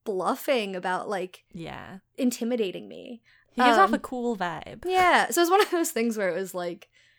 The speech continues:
Speaker 1: the relationship's, like, a little bit wonky from the start, but, like, in a way that I was into, um, and especially as it develops. And like I said, I really liked Grace as a P O V character. I liked, um, sort of getting her rationale for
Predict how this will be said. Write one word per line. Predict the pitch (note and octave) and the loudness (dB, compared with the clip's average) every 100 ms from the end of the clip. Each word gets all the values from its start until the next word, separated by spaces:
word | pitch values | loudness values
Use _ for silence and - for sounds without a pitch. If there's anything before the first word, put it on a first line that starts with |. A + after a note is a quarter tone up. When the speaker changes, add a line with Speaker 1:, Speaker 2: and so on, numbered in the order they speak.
| _ _ _ - | _ _ _ -10
Speaker 1:
the | D4 | -2
relationship's, | G#4 A#4 A#4 F#4+ G4 - | 2 6 6 4 -2 -2
like, | E4 | 0
a | C#4+ | 2
little | A#3 A3 | 2 0
bit | G#3 F3 | 0 -2
wonky | F3+ F#3+ A3+ | -2 -2 -4
from | A#3 | -4
the | A3+ | -4
start, | - A#3 G3 | -2 -4 -4
but, | G3 | -8
like, | F3 - | -8 -8
in | F#3 | -8
a | F3 | -6
way | F3+ | -4
that | F#3 | -4
I | F3+ | -2
was | G3+ F#3 | -4 -4
into, | A3+ A#3 A#3 C4+ C#4 C#4+ - | -2 -2 -2 -4 -4 -6 -6
um, | F3+ F3 | -6 -6
and | F3 | -8
especially | - F3 G3+ | -8 -8 -6
as | F3+ F3 | -8 -8
it | - | -12
develops. | F#3 E3 E3+ E3 | -8 -6 -6 -8
And | - D4+ | -4 0
like | D#4 | 2
I | D4 | 0
said, | B3 F#3 | -2 -2
I | |
really | F#3+ A3 | -2 -2
liked | G#3 - | -4 -6
Grace | F#3+ F3+ | -10 -8
as | F3+ | -10
a | |
P | F3 F3 | -10 -10
O | |
V | E3+ | -10
character. | E3+ E3+ E3 - | -10 -12 -10 -10
I | |
liked, | E3 E3 E3 - _ _ _ _ _ | -10 -10 -12 -20 _ _ _ _ _
um, | - F3+ E3+ F3 F3+ _ _ | -4 -4 -4 -8 -12 _ _
sort | - A3 | -6 -4
of | F#3+ F3+ | -4 -4
getting | F3+ F3+ | -4 -2
her | F#3+ | -4
rationale | F3 E3+ - F#3 E3 E3+ | -2 -2 -2 -4 -2 -4
for | - F#3 | -6 -8